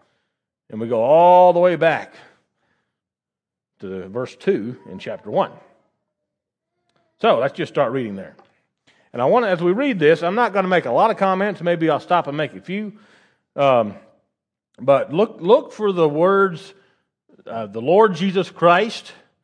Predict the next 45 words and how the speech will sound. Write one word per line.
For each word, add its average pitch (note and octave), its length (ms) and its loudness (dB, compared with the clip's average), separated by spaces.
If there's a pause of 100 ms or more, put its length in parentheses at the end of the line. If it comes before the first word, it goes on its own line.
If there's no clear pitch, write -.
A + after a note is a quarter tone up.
(260)
Look F3+ 160 -4
how G3+ 260 4
often F#3 260 0
it's C#3+ 180 -8
mentioned. D3+ 380 -2
I E3 160 0
highlighted, D#3 520 0
I've F3 140 0
got F3 140 0
a - 20 -8
piece F#3+ 220 -6
of B2+ 80 -14
paper F3+ 260 -2
right B2+ 180 -4
here. F#3 340 -4 (440)
I C#3 80 -8
copied C#3 460 0
this, G3 320 -4 (320)
and C#3 100 -2
I D3 80 2
highlighted E3 540 4
all G3 260 4
the F#3 80 -2
times F#3 400 0
it's D#3 140 -10
referring F3 520 -2
to C#3 160 -6
God F#3+ 560 6
or B2 140 -4
Him. G3+ 540 -2 (260)
Look A3 160 0
at A3+ 60 2
all F3 120 4
that. F2+ 400 -6 (1300)
Almost G#3 400 4
every G#3 300 4
verse. - 500 0 (300)
There's C3+ 100 -4
all G#3+ 200 6
but E3+ 120 4
about, D#3 560 2
I C#3 80 -8
don't D#3 100 -4
know, C#3 140 -2
six, D3+ 380 -10